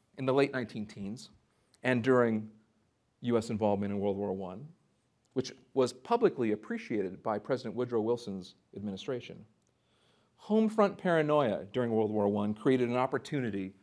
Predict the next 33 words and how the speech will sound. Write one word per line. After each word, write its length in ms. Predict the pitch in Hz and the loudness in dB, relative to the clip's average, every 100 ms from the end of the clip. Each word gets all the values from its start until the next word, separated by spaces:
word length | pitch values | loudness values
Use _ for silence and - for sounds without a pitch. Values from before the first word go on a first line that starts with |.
| _ | _
for 100 | - | -6
opponents 500 | 117 - 165 127 107 | -4 -2 -2 -2 -4
to 120 | - 101 | -10 -12
strike 280 | - 95 - | -6 -6 -4
back. 340 | 135 78 - _ _ _ _ - - _ _ _ | -4 -4 -10 _ _ _ _ -20 -20 _ _ _
Here, 160 | - 294 | 4 6
for 160 | 226 | 6
instance, 460 | 160 143 151 151 - _ | 4 2 -2 -6 -10 _
you 100 | - | -12
see 160 | 151 202 | -2 4
a 60 | 175 | 4
farmer 480 | - 175 147 92 - _ _ _ _ _ _ - | 6 4 4 0 -8 _ _ _ _ _ _ -8
on 120 | 120 | -2
the 80 | 123 | 2
right 320 | 131 101 - - _ | 4 2 -2 -12 _
from 220 | - 131 | 0 0
Rock 380 | 123 147 151 - | 6 6 6 -2
County, 260 | - 147 139 | -4 -2 0
Minnesota. 480 | 127 120 - 127 110 | 0 0 4 4 6
That's 200 | 135 131 | 2 0
a 40 | |
county 380 | - 147 131 117 | -4 -4 -4 -4
in 80 | 107 | -6
the 40 | |
far 300 | 107 143 135 | -6 -4 -4
southwestern 520 | 131 131 117 107 113 | -6 -8 -6 -6 -10
corner, 280 | 104 110 98 | -8 -8 -4
right 160 | 110 123 | -2 -2
on 80 | |
the 80 | 113 | -2
South 220 | 110 110 | -4 -6
Dakota 320 | 104 104 101 98 | -8 -10 -10 -8
border. 320 | 98 90 | -10 -12